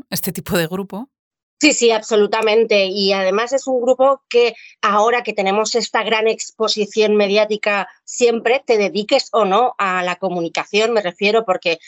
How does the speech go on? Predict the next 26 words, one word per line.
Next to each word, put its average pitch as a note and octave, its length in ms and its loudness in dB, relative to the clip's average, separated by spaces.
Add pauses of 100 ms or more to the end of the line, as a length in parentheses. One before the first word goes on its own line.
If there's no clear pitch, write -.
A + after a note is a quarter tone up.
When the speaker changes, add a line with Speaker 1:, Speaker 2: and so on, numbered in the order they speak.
(200)
Speaker 2:
ahora G3+ 240 0
mismo, A3+ 380 2
aunque G3+ 340 -2
simplemente A3+ 540 0
sea A3 480 2
por A3 320 0 (220)
el, F#3+ 480 0
la, F#3 300 0
eh, F#3 220 2
Instagram G3 600 -4
con A3+ 180 0
tus A3 220 -4
amigos F#3+ 800 2
o F#3+ 120 -2
con F#3+ 120 -2
tus F#3 140 -4
compañeros F3+ 380 0
de A#3+ 80 4
trabajo, G3+ 520 -2
o F#3+ 60 2
incluso F#3+ 440 -4
ya F#3+ 280 0 (200)
las A3 240 0
historias G#3+ 420 0
de C4+ 120 2
WhatsApp, A#3+ 500 -2